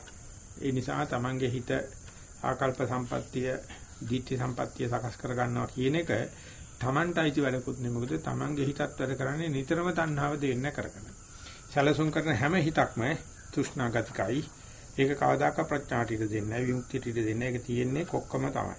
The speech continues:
සැකිල්ලම තමයි, බන්ධනේම තමයි. ඒක නිසා යම් කිසි කෙනෙක්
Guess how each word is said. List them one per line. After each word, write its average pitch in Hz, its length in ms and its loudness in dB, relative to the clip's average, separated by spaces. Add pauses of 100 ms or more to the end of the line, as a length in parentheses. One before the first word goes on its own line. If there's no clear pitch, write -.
සැකිල්ලම 131 540 0
තමයි, 104 340 -4
බන්ධනේම 127 560 2
තමයි. 107 380 -2 (440)
ඒක 156 180 4
නිසා 156 400 4
යම් 135 180 4
කිසි 147 220 -2
කෙනෙක් 143 300 2